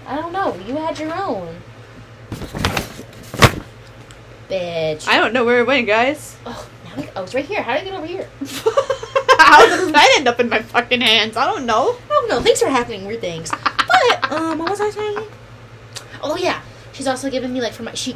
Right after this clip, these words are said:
Speaker 1: got me stuff for my birthday.
Speaker 2: Yeah,
Speaker 1: Oh,
Speaker 2: she did.
Speaker 1: she got me frickin' Bath and Body Works, like, gel, lotion, and perfume.
Speaker 2: And I'm over here like, "Hi!" <laughs>
Speaker 1: She's gotten me Subway,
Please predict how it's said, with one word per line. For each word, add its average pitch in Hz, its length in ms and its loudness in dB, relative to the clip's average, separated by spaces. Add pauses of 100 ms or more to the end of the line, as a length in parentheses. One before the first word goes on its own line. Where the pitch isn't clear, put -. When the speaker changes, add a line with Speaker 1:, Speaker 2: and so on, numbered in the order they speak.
Speaker 1:
got - 240 -4
me 262 280 -4 (280)
stuff 240 300 -2
for 254 80 -4
my 277 140 -2
birthday. 185 480 -2 (120)
Speaker 2:
Yeah, 440 80 4 (220)
Speaker 1:
Oh, - 100 10
Speaker 2:
she 320 100 4
did. 233 360 2
Speaker 1:
she 226 100 -4
got 208 220 -4
me 208 200 -8
frickin' 196 360 -10
Bath 160 240 -8
and 269 100 0
Body 180 300 0
Works, 208 340 -4
like, 170 140 -4 (200)
gel, 170 500 -4
lotion, 180 500 -8
and 156 240 -10
perfume. 180 520 -6
Speaker 2:
And 254 140 -12
I'm 523 300 10 (120)
over 508 100 8
here 453 300 10
like, 415 300 8
"Hi!" 480 840 12
<laughs> 294 60 -8
Speaker 1:
She's 294 140 -4
gotten 277 240 2
me 254 120 0
Subway, 233 420 0